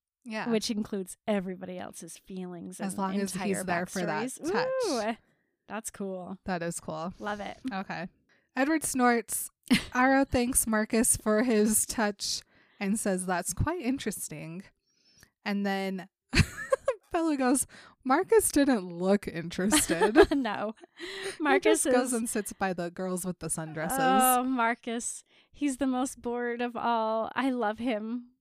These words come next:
Speaker 2: I, he's great.
Speaker 1: <laughs>
Speaker 2: And he, I just feel like he hates Aro so much.
Speaker 1: He, uh, he has to.
Speaker 2: He has to.
Speaker 1: Yeah.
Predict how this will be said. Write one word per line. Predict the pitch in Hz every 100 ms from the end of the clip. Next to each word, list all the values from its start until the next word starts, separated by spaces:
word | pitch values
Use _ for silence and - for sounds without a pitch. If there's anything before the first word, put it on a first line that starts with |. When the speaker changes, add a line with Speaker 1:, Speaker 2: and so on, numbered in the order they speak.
| _ _ _
Speaker 2:
I, | 247 233 226 226 -
he's | 220 226
great. | - 208 202 202 - -
Speaker 1:
<laughs> | - 415 - - - -
Speaker 2:
And | 269
he, | 247 330 339 466 -
I | 247
just | - -
feel | - 262
like | 233 -
he | - 226 226
hates | - 196 214 - - 214
Aro | 202 180 190
so | - - 185
much. | 190 - - - - - _ _ _ _
Speaker 1:
He, | 226 214 - 196
uh, | 185 170
he | 190
has | 175 160 - -
to. | 151 160
Speaker 2:
He | 269
has | 285 339 -
to. | -
Speaker 1:
Yeah. | 277 175 160